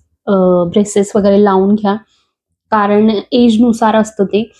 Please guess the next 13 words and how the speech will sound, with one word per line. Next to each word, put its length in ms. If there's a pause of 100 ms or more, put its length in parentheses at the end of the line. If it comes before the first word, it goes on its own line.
(300)
एक 320
वयानंतर 800
ब्रेसेस 560
लावता 480
येत 380
नाही. 380 (1500)
तर 360
मग, 300
अ, 300
मी 340
ते 100
आत्ता 400
लावलेत. 420